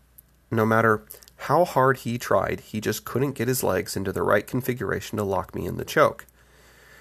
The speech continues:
Now, he could have wished for longer legs, pining away at the cruelty of his lot in life to not be able to perform the technique the way others did. Instead, the instructor taught him a modified version that would work for his body type. He accepted that state that he was in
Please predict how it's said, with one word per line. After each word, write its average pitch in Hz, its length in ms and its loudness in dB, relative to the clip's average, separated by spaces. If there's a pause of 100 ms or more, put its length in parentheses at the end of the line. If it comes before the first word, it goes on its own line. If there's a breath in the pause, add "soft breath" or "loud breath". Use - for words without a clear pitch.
(260 loud breath)
Now, 139 320 4
he - 260 -6
could 196 200 -2
have 180 120 0
wished 135 240 2
for 123 160 0
longer 107 320 2
legs, 113 500 2
pining 110 380 -2
away 104 240 2
at 107 120 -2
the 107 60 -6
cruelty 104 480 -2
of 110 100 -4
his 113 120 -2
lot 98 240 4
in 131 120 0
life 104 400 2
to 107 260 0
not 92 300 -2
be 101 100 -2
able 98 160 0
to 107 80 -4
perform 98 420 -4
the 104 80 -6
technique 95 540 -6 (400 loud breath)
the - 80 0
way 101 180 4
others 123 380 2
did. - 260 -8 (640 soft breath)
Instead, 120 540 2
the 107 120 0
instructor 110 640 0
taught 101 300 0
him 101 100 0
a 104 200 0
modified 104 580 -2
version 87 360 -2
that 113 120 -2
would 113 120 -4
work 101 220 -2
for - 120 -2
his 95 140 -2
body 117 260 -2
type. - 300 -8 (600)
He 113 80 -4
accepted 104 460 -2
that 120 220 -2
state 98 280 -4
that 104 120 -6
he 117 80 -4
was 135 180 -2
in 117 260 -6